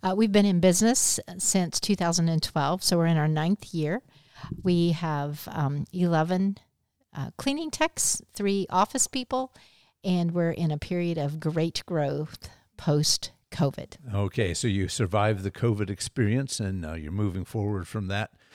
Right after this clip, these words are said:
Speaker 2: um, and things have been going well this year?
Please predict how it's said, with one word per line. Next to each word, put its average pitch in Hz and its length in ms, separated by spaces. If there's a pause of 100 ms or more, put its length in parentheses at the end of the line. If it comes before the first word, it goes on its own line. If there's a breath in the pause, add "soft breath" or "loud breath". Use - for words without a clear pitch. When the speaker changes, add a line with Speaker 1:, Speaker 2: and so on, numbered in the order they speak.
(300 loud breath)
Speaker 2:
um, 82 460
and 101 160
things 110 220
have 95 160
been 104 160
going 95 260
well 98 220
this 107 280
year? 113 280